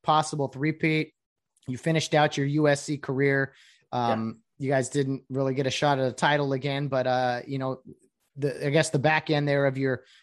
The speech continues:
Speaker 1: your U S C career as it ended, what are kind of some of your memories there?
Speaker 2: Well, one thing I forgot to mention too is that one of the hardest parts about my injury is kind of like, uh, I was written off too for a little bit.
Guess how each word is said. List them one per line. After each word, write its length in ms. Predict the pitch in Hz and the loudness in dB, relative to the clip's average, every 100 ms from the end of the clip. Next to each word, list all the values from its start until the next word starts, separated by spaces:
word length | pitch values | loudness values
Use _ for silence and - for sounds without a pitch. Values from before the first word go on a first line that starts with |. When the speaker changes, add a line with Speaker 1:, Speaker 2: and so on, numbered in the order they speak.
| _ | _
Speaker 1:
your 120 | 143 | 0
U 200 | 143 147 | 4 4
S 160 | 143 - | 4 2
C 140 | 160 | -4
career 320 | - 143 120 | 0 2 2
as 220 | 139 127 | 2 0
it 120 | 139 139 | 0 0
ended, 280 | 131 127 | 0 -4
what 160 | 123 139 | -4 -4
are 40 | |
kind 280 | 131 - 139 | -4 -2 -2
of 40 | 131 | -2
some 180 | 143 | -4
of 60 | 135 | -2
your 100 | 123 | -2
memories 420 | 120 123 120 107 | 0 0 -2 -2
there? 280 | 120 113 110 _ _ _ _ _ _ _ _ 151 | -2 -4 -4 _ _ _ _ _ _ _ _ -2
Speaker 2:
Well, 300 | 156 147 - - | 0 0 -2 -4
one 220 | 143 151 | 0 2
thing 120 | 139 | 2
I 100 | 135 | 0
forgot 320 | 123 131 131 127 | -2 -2 -2 -2
to 60 | |
mention 300 | 117 113 107 | -6 -6 -12
too 180 | - 127 | -2 0
is 100 | 117 | 2
that 260 | 120 107 - _ _ | 0 -2 -6 _ _
one 180 | 139 147 | -2 0
of 60 | |
the 40 | 139 | 2
hardest 340 | 135 135 127 | 2 0 -2
parts 200 | - 127 | -4 -2
about 160 | 127 117 | -2 0
my 120 | 113 | 0
injury 360 | 147 143 127 117 | 0 0 0 -2
is 180 | - | -4
kind 260 | - 123 127 | -8 -4 0
of 140 | 123 | 0
like, 240 | 113 117 117 | -2 -6 -4
uh, 300 | 120 113 113 | -4 -2 -2
I 80 | 135 | 0
was 160 | 139 | -2
written 260 | 120 160 127 | 0 -2 0
off 240 | 156 156 | -2 -2
too 160 | - 160 | -2 -2
for 120 | 156 | -2
a 40 | 117 | -4
little 200 | 120 107 | -4 -4
bit. 260 | 101 - | -8 -12